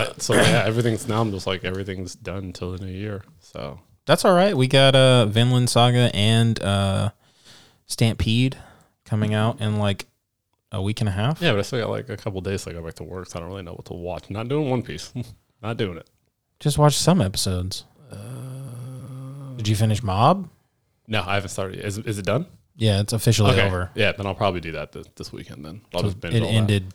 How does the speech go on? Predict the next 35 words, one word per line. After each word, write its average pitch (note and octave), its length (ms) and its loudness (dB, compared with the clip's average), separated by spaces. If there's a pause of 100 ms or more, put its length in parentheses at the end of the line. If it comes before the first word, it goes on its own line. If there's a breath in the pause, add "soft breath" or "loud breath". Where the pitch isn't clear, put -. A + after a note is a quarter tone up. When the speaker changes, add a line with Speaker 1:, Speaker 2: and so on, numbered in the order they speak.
(120)
Speaker 2:
very G2+ 340 -2
well. F#2+ 260 -2 (160)
Speaker 1:
I've G2 80 -6
been D3 120 -2
catching D3 320 -2
up C3+ 100 4
on B2+ 100 2
the - 60 -2
M B2+ 140 4
C G2+ 180 0 (100)
U, F2 240 -4
so F2+ 260 -4
that F2+ 220 -6
kinda D#2+ 180 -8
sucked - 300 -8
up C3+ 60 4
Speaker 2:
Yeah, B2+ 160 8
Speaker 1:
a A#2+ 40 6
lot - 60 2
of - 60 -6
times E2 200 -10
too. D3 80 4
Speaker 2:
well, C3+ 180 8
I, C#3+ 220 4
I, B2+ 360 6
uh, - 1200 2
<clears throat> - 0 -
my D3+ 180 6
original C#3 300 8
goal A2 320 6
was G2 200 2
to G#2+ 100 -2
be G2+ 260 4
in F#2 160 0
Wano G2+ 540 2